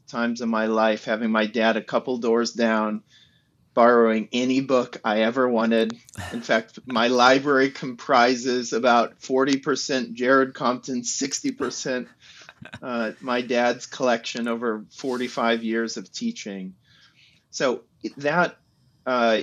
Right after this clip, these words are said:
initial question you, or that initial quote you read, I'm not sure my, I'm not sure a dispensationalist would necessarily disagree. I think most dispensationalists recognize there's a, uh,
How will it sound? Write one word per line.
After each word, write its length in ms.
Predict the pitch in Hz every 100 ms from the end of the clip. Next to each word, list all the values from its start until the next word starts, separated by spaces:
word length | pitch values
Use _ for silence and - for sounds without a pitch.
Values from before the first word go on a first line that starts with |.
| -
initial 640 | 120 127 147 175 - 175 160
question 580 | - 139 139 - 131
you, 360 | 120 120 127 123
or 140 | 131 123
that 160 | 113
initial 360 | 117 135 - 139
quote 300 | - 131 123
you 180 | 127 123
read, 340 | 113 104 104 -
I'm 220 | 160 214
not 200 | 202 165 -
sure 680 | - 139 131 131 127 120
my, 540 | 120 120 120 127 135 -
I'm 120 | -
not 180 | 214 185
sure 160 | - 170
a 60 | 143
dispensationalist 1300 | 147 147 - 143 135 131 117 117 127 113 113 -
would 100 | 120
necessarily 800 | 117 123 - 147 - 120 117 117
disagree. 920 | 110 113 107 123 107 101 95 90 - - _ _ _ _ _ _ _ _ _ _ _ _
I 120 | 120 120
think 220 | 147 120
most 560 | 123 123 131 175 -
dispensationalists 1300 | 156 151 - 165 175 - 123 120 135 127 127 131 -
recognize 840 | 110 113 - 143 117 107 110 117 -
there's 300 | 120 120 117
a, 360 | 113 110 104 101 _ _ _ _ _
uh, 420 | 110 107 104 101